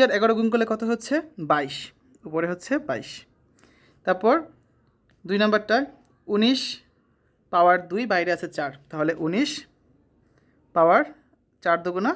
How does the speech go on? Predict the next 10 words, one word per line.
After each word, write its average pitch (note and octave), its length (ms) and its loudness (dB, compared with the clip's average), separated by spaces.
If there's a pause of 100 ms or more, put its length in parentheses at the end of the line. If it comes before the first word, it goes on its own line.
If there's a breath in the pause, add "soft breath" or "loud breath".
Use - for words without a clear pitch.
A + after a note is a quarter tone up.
(320)
আট। C#3+ 260 -4 (1120 soft breath)
তারপর F#3+ 240 2
আছে A3+ 160 0
চৌত্রিশ A#3+ 500 0 (640)
পাওয়ার F3+ 260 4 (120)
তিন, A#3 220 0
বাইরে F3 220 4
সাত, D3 320 -2
তাহলে E3 220 -4
চৌত্রিশ G3+ 500 -2